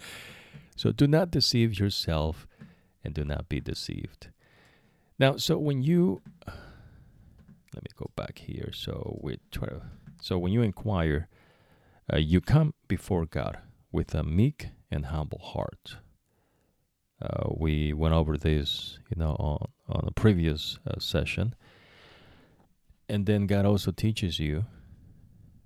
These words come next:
and, uh, God teaches that truth in Matthew, you know, through Prophet Matthew, uh, who is a disciple. So God is our, uh, uh, God, Jesus, you know, Jesus, Yeshua HaMashiach,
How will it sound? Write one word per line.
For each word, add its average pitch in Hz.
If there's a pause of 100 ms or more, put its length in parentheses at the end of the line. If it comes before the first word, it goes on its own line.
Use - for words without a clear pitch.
(120)
and, -
uh, 69
God 71
teaches 87
that 76
truth 76
in 78
Matthew, 82 (280)
you -
know, 80
through 76 (380)
Prophet 92
Matthew, 76 (680)
uh, -
who 78
is 69
a 73
disciple. - (1300)
So 110
God 107
is 110
our, 85 (180)
uh, 80 (380)
uh, - (140)
God, 92 (120)
Jesus, 85 (100)
you -
know, 64
Jesus, 76 (220)
Yeshua 82
HaMashiach, 82